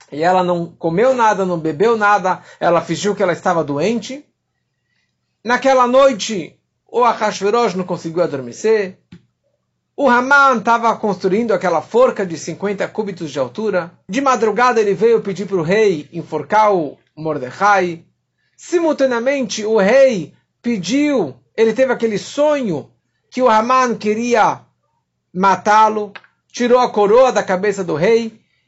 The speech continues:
e estava com uma espada prestes a matar o Ahasverosh. Ele acorda,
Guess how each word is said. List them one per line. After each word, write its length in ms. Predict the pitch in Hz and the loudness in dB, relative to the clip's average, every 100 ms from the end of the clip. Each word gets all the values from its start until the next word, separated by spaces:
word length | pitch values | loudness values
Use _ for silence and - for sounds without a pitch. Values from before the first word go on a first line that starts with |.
| _ | _
e 340 | 202 220 226 226 | -4 0 0 -2
estava 380 | - 202 202 202 | 0 2 2 0
com 140 | 190 | -2
uma 260 | 185 180 165 | -4 -2 -4
espada 840 | 135 - 180 214 180 170 160 _ _ | -6 -2 2 2 2 -2 -2 _ _
prestes 840 | - 175 214 208 - 185 170 - - | -2 2 2 0 -6 -8 -8 -14 -6
a 440 | 175 180 180 170 - | 2 4 4 2 -4
matar 520 | 170 165 156 185 170 165 | -8 -6 -2 0 2 0
o 60 | |
Ahasverosh. 880 | 151 - 135 143 143 135 131 - - _ _ _ - | -2 -4 -12 -8 -6 -6 -8 -18 -20 _ _ _ -6
Ele 160 | 156 196 | 0 0
acorda, 680 | - 269 269 214 208 190 | 4 2 4 2 0 -2